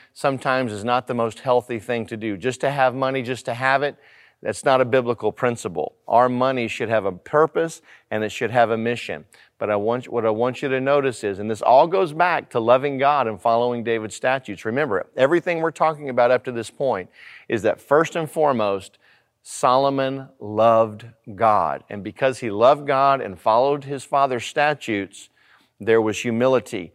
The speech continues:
There was this selflessness. I want you to see how love starts all this. We don't want to do these things out of order. Amen?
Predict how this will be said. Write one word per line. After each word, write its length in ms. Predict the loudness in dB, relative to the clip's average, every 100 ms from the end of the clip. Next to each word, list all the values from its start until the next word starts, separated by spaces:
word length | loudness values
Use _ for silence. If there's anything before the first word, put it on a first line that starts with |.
| _ -6
There 120 | -2
was 180 | -2 -4
this 180 | -6 -6
selflessness. 720 | 2 4 4 2 -6 -6 -2
I 60 | 0
want 280 | 2 0
you 80 | 0
to 80 | -4
see 280 | -4 -4 0
how 180 | 2 2
love 580 | 6 8 10 8 6
starts 580 | -2 0 4 6 4 -2 -10 2
all 300 | 6 6 6
this. 440 | -2 -6 -10 -18 _ _ _
We 100 | -2
don't 180 | 2 4
want 140 | 4 2
to 40 |
do 200 | 2 0
these 240 | -2 -4
things 260 | -4 -4 2
out 180 | 4 4
of 120 | 2
order. 360 | 2 0 0 -4
Amen? 480 | -2 2 2 2